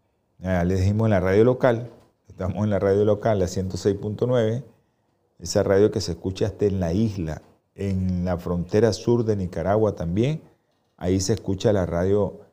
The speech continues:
ciento seis punto nueve. Y un abrazo a Josecito, que es el controlista máster de esa radio. Eh, y también en el canal local, estamos aquí en un canal a través de cable, en el,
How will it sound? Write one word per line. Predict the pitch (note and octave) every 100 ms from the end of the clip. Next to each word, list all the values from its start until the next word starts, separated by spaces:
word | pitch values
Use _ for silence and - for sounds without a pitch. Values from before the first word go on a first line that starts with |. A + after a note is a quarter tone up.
| _ _
ciento | - G2+ F#2 -
seis | G2+ G2 G2
punto | G2 G2+ G#2
nueve. | F#2+ G2 G#2
Y |
un | G#2
abrazo | A#2+ G#2 G2+ G#2+ B2
a |
Josecito, | A2 F#2 F2+ - G2 - B2 A#2+ - - _ _ _
que | - G2
es |
el | A2 -
controlista | A#2+ A2 - G2 F#2 G2+ G2 A#2+
máster | G2 F2 F#2+ A2+ - - E2+ D#2
de | E2
esa | F2 F#2
radio. | - C2+ B1+ - _ _ - - _ _ _ _ _ _ _ _ -
Eh, | C3 B2+ B2 A#2+ A#2 A2+ A2+ G#2+ - - _ _ _ _ _ -
y | D3+
también | D3+ G3 E3+ E3+
en | E3
el | C#3+ - -
canal | C3 B2 B2 C3+
local, | C3+ C3+ G#2 G2 F2 - _ _ _ _ _ _ _
estamos | F#2+ - A2+ A#2+ G2
aquí | G#2+
en |
un | A2 A2
canal | A#2+ G#2 F#2+
a | A2+ A2
través | F#2+ F2+
de | G#2 A2
cable, | A#2+ G#2+ G2 A2 F#2+ - -
en | E2+
el, | F2+